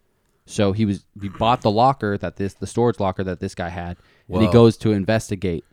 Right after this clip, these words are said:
Speaker 2: And
Speaker 1: And
Speaker 2: he
Speaker 1: they're
Speaker 2: found
Speaker 1: all
Speaker 2: the
Speaker 1: like,
Speaker 2: girl?
Speaker 1: they're all trying to get money from it, and, like, everyone's kinda in on it. They're like, "Yeah, you get this one," blah, blah, blah. Like, there's all a bunch of shit going on. And then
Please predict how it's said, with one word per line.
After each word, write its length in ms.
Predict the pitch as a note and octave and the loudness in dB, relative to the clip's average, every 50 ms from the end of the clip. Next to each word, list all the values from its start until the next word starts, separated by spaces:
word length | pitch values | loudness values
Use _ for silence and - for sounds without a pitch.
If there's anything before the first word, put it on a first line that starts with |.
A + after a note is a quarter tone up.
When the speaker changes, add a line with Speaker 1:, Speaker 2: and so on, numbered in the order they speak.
| _ - | _ -6
Speaker 2:
And 80 | F#2+ | -2
Speaker 1:
And 20 | G#2+ | 4
Speaker 2:
he 40 | |
Speaker 1:
they're 100 | A#2 B2 | 6 8
Speaker 2:
found 80 | C3 C3+ | 8 10
Speaker 1:
all 60 | C#3 C3+ | 8 8
Speaker 2:
the 40 | C3+ | 8
Speaker 1:
like, 120 | C#3 C3 B2+ | 6 6 4
Speaker 2:
girl? 180 | B2+ C3+ E3+ - - _ | 2 0 -4 -10 -16 _
Speaker 1:
they're 100 | - G#2+ | 0 2
all 120 | A#2 A#2 A#2 | 2 2 0
trying 160 | - A#2+ A#2+ | -2 -6 -8
to 40 | A2+ G2+ | -6 -6
get 140 | A#2 - F2 | -6 -4 0
money 260 | G#2 A2+ A#2+ A#2+ A2 | 0 0 0 0 -2
from 240 | - - A2 A2 G#2+ | 0 0 2 2 2
it, 100 | A2 A2 | 2 0
and, 100 | G#2 G2+ | -2 -4
like, 160 | F#2+ F#2 - - | -8 -10 -12 -12
everyone's 360 | G#2 G#2 G2+ G2+ G2+ G2+ - | -8 -6 -4 -4 -4 -4 -6
kinda 200 | - A2+ G2+ - - | -6 -8 -8 -8 -6
in 160 | - A#2+ A#2+ | -4 -2 -2
on 160 | A#2 A2 G#2+ A2 | 0 0 0 -2
it. 140 | G#2+ G#2+ G#2 | -2 -2 -4
They're 100 | - - | -6 -8
like, 180 | C3 - - _ _ _ - - _ _ _ _ _ | -10 -14 -18 _ _ _ -20 -20 _ _ _ _ _
"Yeah, 100 | - G2+ | -12 -10
you 100 | F#2+ G2+ G2 | -10 -8 -10
get 120 | A2 G#2 | -8 -6
this 220 | - G#2+ G2 - - | -6 -6 -6 -4 -4
one," 260 | A2+ G#2+ G#2 G#2 G#2 | -4 -4 -2 -4 -4
blah, 140 | F#2 F#2+ F#2 | -4 -4 -2
blah, 120 | F#2 F#2 | -2 -2
blah. 300 | G2 A2 A2 A2 A2 G#2+ | -2 -2 -2 0 -2 -2
Like, 200 | G#2 G2 E2 - - - - _ - _ _ - | -4 -4 -6 -8 -12 -20 -20 _ -20 _ _ -2
there's 120 | A2 C3 | 2 6
all 160 | D3+ D#3 D#3+ D3 | 6 6 6 4
a 40 | |
bunch 220 | B2 C3 C#3+ C3+ - | 4 2 0 2 0
of 60 | A2 | -4
shit 180 | - - B2+ G#2 | -4 -4 -4 -2
going 200 | A#2 A#2+ A2+ A2+ | 0 0 0 0
on. 160 | G#2+ G#2+ - - | -2 -2 -2 -2
And 140 | C#3 C#3 D3+ | 0 2 4
then 340 | E3+ E3+ D#3 D3 C#3 A#2+ | 4 4 4 2 -2 -6